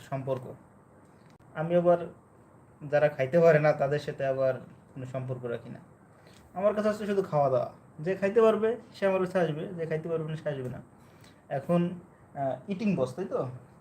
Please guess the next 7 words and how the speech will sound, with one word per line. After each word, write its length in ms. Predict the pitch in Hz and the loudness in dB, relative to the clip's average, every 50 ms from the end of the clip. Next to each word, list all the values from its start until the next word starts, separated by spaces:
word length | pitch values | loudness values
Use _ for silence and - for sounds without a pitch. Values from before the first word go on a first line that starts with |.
| - - - - - - | -20 -20 -20 -20 -18 -10
এখন 280 | - 135 131 135 156 151 151 - | -8 -6 -4 -4 -4 -6 -6 -4
আজকে 300 | - 160 170 170 - 202 | -2 -2 -2 -2 0 0
হচ্ছে 280 | 196 196 190 214 196 - - - | 0 2 2 -2 -4 -4 -6 -10
ইটিং 400 | 190 185 - - 214 214 202 190 | -10 -8 -6 -4 -4 -2 0 2
বসের 240 | 196 190 190 202 | 0 0 0 0
সাথে, 480 | 185 185 - 190 175 - 151 151 160 - - - - - - - - - - - - | -4 -2 -4 -6 -4 -2 -2 -2 -2 -4 -8 -14 -20 -20 -20 -20 -20 -20 -20 -20 -16
আহ, 60 | - | -16